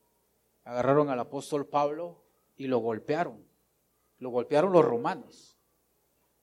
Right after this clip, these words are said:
Y entonces vino el apóstol Pablo y dice, "¿Y es permitido azotar a un ciudadano romano sin llevarlo a juicio?". Y cuando el otro se dio cuenta, se asustó porque lo podían matar.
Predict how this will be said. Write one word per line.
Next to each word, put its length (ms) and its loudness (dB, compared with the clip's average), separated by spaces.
Y 100 0
entonces 240 0
vino 140 0
el 60 6
apóstol 400 0
Pablo 260 2
y 40 2
dice, 260 -4
"¿Y 240 -4
es 160 -2
permitido 840 -2
azotar 500 -6
a 80 -2
un 380 -10
ciudadano 340 -6
romano 600 -10
sin 240 -16
llevarlo 320 -8
a 40 -14
juicio?". 420 -18
Y 80 -20
cuando 220 -4
el 60 -2
otro 200 -6
se 60 -10
dio 100 -6
cuenta, 300 -10
se 100 -8
asustó 460 -18
porque 440 -16
lo 240 -10
podían 400 -4
matar. 360 -16